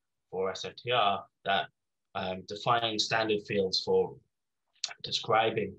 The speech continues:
a product. What they tend not to do is also describe the business processes and operational processes that go around them,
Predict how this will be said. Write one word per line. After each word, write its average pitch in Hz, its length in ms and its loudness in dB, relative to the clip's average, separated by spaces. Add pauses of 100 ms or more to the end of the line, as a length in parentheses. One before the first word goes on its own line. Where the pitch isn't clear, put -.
a - 80 -14
product. 95 380 -8 (580)
What - 140 4
they 113 120 2
tend 120 280 0
not 117 200 0
to - 120 -2
do 101 260 -2
is 95 100 -6
also 98 300 -2
describe 98 420 -2
the 92 60 -12
business 95 340 -4
processes 95 640 -6
and 95 120 -6
operational 92 580 -6
processes 92 680 -8
that 90 140 -6
go 92 160 -4
around 92 280 -8
them, 87 140 -12